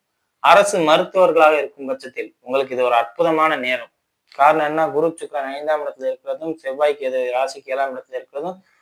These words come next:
ஒரு, ஒரு போஸ்டிங், பெரிய போஸ்டிங்கே உங்களுக்கு கிடைக்கும்.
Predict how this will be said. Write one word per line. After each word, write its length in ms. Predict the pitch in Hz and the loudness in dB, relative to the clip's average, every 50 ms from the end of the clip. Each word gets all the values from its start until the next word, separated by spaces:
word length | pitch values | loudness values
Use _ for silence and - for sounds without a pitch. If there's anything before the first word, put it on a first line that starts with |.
| _ _ | _ _
ஒரு, 240 | _ 143 147 151 147 147 147 143 143 139 139 139 139 139 139 135 131 - _ _ _ _ _ _ _ _ _ _ _ _ _ - | _ 2 2 4 4 4 4 4 4 2 2 0 -2 -4 -8 -10 -16 -18 _ _ _ _ _ _ _ _ _ _ _ _ _ 2
ஒரு 140 | 160 165 156 | 4 4 4
போஸ்டிங், 520 | 160 160 180 202 202 202 - 185 143 - - - _ _ _ _ | 4 4 4 4 4 4 2 0 0 0 -4 -10 _ _ _ _
பெரிய 300 | - 180 185 208 208 196 | 2 4 6 6 4 4
போஸ்டிங்கே 400 | 175 165 160 160 - 139 143 147 | 4 0 -4 -4 -6 -6 -6 -6
உங்களுக்கு 260 | 139 127 120 113 - | -4 -6 -6 -8 -10
கிடைக்கும். 340 | - 107 107 - - _ | -12 -14 -14 -14 -18 _